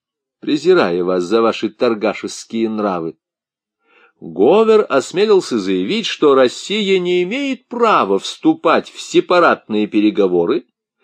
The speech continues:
с Наполеоном без участия в них Англии, а царь отказал ему в аудиенции. «С этого момента вы для меня не существуете».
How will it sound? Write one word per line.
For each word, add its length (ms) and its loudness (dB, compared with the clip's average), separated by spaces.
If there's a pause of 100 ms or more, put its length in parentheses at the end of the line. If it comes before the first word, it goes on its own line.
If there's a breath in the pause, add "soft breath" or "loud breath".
с 160 -12
Наполеоном 800 2
без 300 0
участия 680 -6
в 60 -8
них 240 -4
Англии, 520 -2 (200 loud breath)
а 200 -6
царь 420 -2
отказал 640 -4
ему 300 -6
в 60 -6
аудиенции. 920 -6 (260 soft breath)
«С 240 -12
этого 460 -4
момента 680 -8 (680)
вы 260 -4
для 220 -6
меня 320 -8
не 260 -10
существуете». 1400 -16